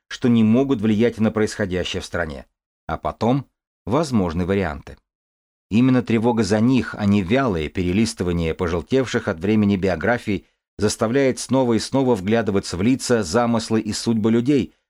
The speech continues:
ушедших в историю. Те идеи и взгляды, что сформировали и толкали на участие в исторических событиях героев этой главы,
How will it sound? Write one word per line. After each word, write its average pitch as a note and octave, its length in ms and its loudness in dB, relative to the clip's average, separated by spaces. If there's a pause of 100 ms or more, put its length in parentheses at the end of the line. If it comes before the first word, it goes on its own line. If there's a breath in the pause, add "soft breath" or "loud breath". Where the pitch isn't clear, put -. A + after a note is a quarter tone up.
(100)
ушедших B2+ 520 -4
в F#2+ 60 -2
историю. E2+ 460 -4 (580)
Те F#2 200 0
идеи E2+ 360 0
и - 20 -4
взгляды, E2+ 480 -2
что G2 300 -2
сформировали F2+ 840 -2 (180 soft breath)
и G2 100 -6
толкали A#2 500 -2
на A2 140 2
участие A2 500 0
в - 20 -2
исторических G2+ 580 -2
событиях G2+ 540 -2
героев G2+ 580 0
этой G2 300 -2
главы, F2+ 460 0